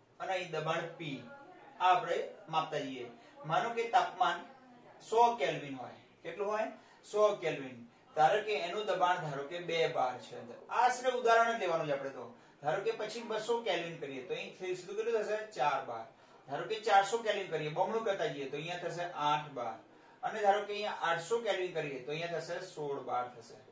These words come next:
ચલો, હવે આપણે ટી અને P નો શું દોરીએ? આલેખ. આ દરમિયાન હું નીચેથી ગમે તેટલું તાપમાન વધારતો હતો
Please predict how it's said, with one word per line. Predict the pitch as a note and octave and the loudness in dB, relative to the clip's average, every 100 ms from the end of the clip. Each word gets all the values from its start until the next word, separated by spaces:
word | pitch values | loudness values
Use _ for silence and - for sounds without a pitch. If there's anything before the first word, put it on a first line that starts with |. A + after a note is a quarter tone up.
| - _ - - - | -20 _ -20 -20 -8
ચલો, | C#3 B2+ B2 | -6 -4 0
હવે | D#3+ A#3 | 4 8
આપણે | - G3 G#3 | 6 4 -4
ટી | - G#3+ A3 | -8 -4 0
અને | F3+ F#3 - | 0 -2 -6
P | F3+ E3+ | -6 -4
નો | F3+ | -4
શું | F3 G3+ | -4 -2
દોરીએ? | G3 F3 | 0 2
આલેખ. | D#3+ - - - | 0 -2 -10 0
આ | B3 C#4+ | 2 6
દરમિયાન | G3+ G3 F3 C#3 C#3+ | 4 4 -2 -6 -8
હું | G3 A3 D#3+ | -12 -12 -12
નીચેથી | D3+ G#3 A#3 A#3 | -10 -10 -10 -10
ગમે | E3 D3+ F#3 | -8 -6 -4
તેટલું | A#3+ A#3 B3 | -4 -6 -4
તાપમાન | A#3+ F#3+ - F#3 | 2 2 4 0
વધારતો | D#3 D3 D3+ | 0 -4 -4
હતો | C3+ E3 | -6 -6